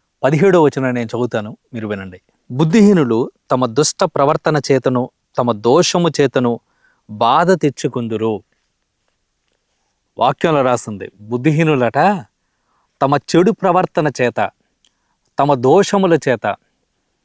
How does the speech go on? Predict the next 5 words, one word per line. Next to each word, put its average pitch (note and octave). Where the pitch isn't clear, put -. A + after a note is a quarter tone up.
వారి C3
పాపముల G3
చేత C3
అనేకమైన F#3+
బాధలు C#3